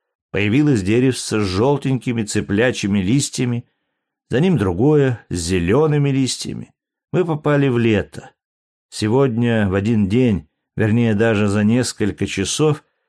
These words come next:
перед нами прошли все четыре времени года. Перед тем, как покинуть Зайон-каньон, мы заехали в знаменитую расселину между скалами, которую обожествляли индейцы и которая называется Храм Синоуава.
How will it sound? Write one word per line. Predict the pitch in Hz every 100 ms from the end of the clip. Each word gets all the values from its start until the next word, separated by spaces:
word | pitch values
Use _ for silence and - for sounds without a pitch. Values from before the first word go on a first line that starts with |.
| _ -
перед | 127 131
нами | 113 156 160
прошли | 147 120 120 - 139 147
все | - - 151 147
четыре | 147 - - 127 127 123
времени | 101 101 101 95 92 90
года. | 78 80 - - _ _ _ _ _ _ -
Перед | 110 110
тем, | 127 123 107
как | 117 104
покинуть | 117 98 120 113 110 92
Зайон-каньон, | - 104 104 92 78 95 95 98 131 143 135 _ _ _ -
мы | 151
заехали | 151 135 151 147 135
в | 123
знаменитую | 101 110 110 110 135 135 127 117
расселину | 117 110 - - 131 113 104 98
между | 101 104 92 98
скалами, | - - 104 98 87 78 76 _ _
которую | - 110 139 131 113 - -
обожествляли | 107 113 113 - - 107 123 117 113
индейцы | 107 104 127 147 147 131
и |
которая | 120 120 135 131
называется | 117 113 120 131 - 117
Храм | - 101 123 120
Синоуава. | - 117 117 120 117 110 107 101 92 - -